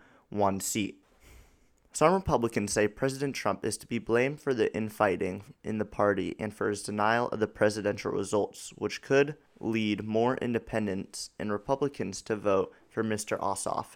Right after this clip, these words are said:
and Reverend Warnock, while others believe that the election results were rigged in President-elect Biden's favor and are voting for Trump.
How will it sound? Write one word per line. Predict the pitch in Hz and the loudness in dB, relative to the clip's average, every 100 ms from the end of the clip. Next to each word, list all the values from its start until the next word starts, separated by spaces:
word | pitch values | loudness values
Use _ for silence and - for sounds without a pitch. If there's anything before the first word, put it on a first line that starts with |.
| - | -6
and | 104 101 101 - - | -4 -2 -4 -8 -2
Reverend | 117 110 104 107 104 107 | 4 6 6 0 0 -6
Warnock, | - 98 95 92 - - _ _ _ - - | -4 -2 0 -2 -4 -8 _ _ _ -14 0
while | 110 | 2
others | - 139 131 - | 4 4 2 0
believe | - 110 107 98 | -4 -2 -2 0
that | 110 - | -2 -2
the | 101 | -4
election | 98 113 - 123 | -2 -2 -4 -6
results | 107 101 98 - | -2 -2 -2 -2
were | 104 98 | -2 2
rigged | 113 110 104 - - - - - | 6 6 4 -6 -20 -20 -20 -8
in | 90 98 | -6 -2
President-elect | - 117 123 117 113 - 95 104 104 - - | 2 2 2 2 2 2 4 4 2 -2 2
Biden's | 107 95 101 | 4 4 -2
favor | - 139 135 110 - | 0 2 4 4 2
and | - 113 | 0 4
are | 104 | 4
voting | 95 98 98 | 4 2 2
for | 95 98 | -2 -4
Trump. | - 95 92 | 0 0 -2